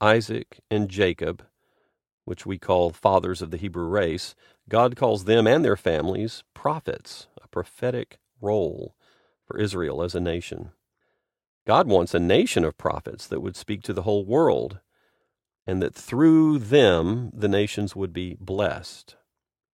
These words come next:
And understanding this helps us understand Pentecost, that God gave these gifts to go out and speak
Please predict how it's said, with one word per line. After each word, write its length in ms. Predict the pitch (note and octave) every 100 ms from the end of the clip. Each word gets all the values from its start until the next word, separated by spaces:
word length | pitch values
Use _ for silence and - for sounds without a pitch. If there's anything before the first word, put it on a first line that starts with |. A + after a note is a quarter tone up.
| _ _ _
And 180 | G#2 F#2+
understanding 680 | E3 G3 - F#2+ E2 D#2+ D#2+
this 280 | D#2+ F2+ -
helps 260 | A#2 B2+
us 140 | A#2 -
understand 720 | F#2+ F#2+ - D#2+ D#2 F#2+ G2 _ _ _ _ _
Pentecost, 720 | - B3+ - - - - - _ _ _ _ _ _ _ _ _
that 140 | -
God 340 | G#2 G2+ F#2+ E2+
gave 360 | F#2+ G#2+ B2
these 280 | A2 A#2 G#2+
gifts 460 | - G#2+ D#2+ D#2+ -
to 120 | -
go 260 | D#2+ F#2 G2+
out 180 | G2 G2
and 160 | D#2+
speak 540 | - - - A2+ -